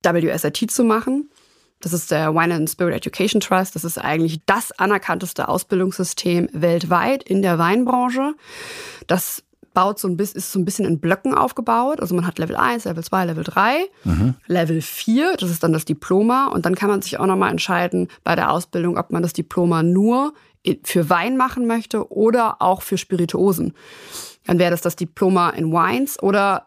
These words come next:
Speaker 1: Diploma in Wines and Spirit.
Speaker 2: Okay, aber Diploma bedeutet dann auch schon, man ist Weinakademiker, oder?
Speaker 1: Richtig. Am Ende des Tages ist man dann Weinakademiker. Das ist dann wirklich schon ein Studium. Man muss am Ende des Tages dann auch eine Thesis schreiben, also eine Abschlussarbeit.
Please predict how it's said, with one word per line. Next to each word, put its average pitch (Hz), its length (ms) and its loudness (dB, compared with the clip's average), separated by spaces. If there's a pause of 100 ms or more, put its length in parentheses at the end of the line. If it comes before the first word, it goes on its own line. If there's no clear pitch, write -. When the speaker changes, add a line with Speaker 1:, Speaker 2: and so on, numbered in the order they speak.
Speaker 1:
Diploma 180 560 0
in 160 160 0
Wines 156 320 2
and 160 100 -2
Spirit. - 600 -2
Speaker 2:
Okay, 101 200 2
aber 87 140 0
Diploma 127 520 2
bedeutet 123 420 0
dann 113 140 2
auch 117 160 2
schon, 113 400 2
man 104 220 2
ist 85 260 0
Weinakademiker, 101 840 0
oder? 110 260 -10
Speaker 1:
Richtig. 180 380 -2
Am - 140 -2
Ende 175 180 4
des 175 80 0
Tages 185 300 0
ist 185 120 -8
man 196 80 0
dann 180 140 0
Weinakademiker. 180 840 0
Das 175 120 -2
ist - 120 -6
dann 175 140 2
wirklich 175 240 -2
schon 180 320 0
ein 165 40 0
Studium. 214 360 2
Man 180 140 0
muss 175 160 0
am - 80 0
Ende 175 240 2
des 165 100 -4
Tages 180 320 0
dann 170 140 -4
auch 165 100 -8
eine 170 100 -2
Thesis 233 360 0
schreiben, 190 400 0
also 160 160 -4
eine 160 100 0
Abschlussarbeit. 175 720 0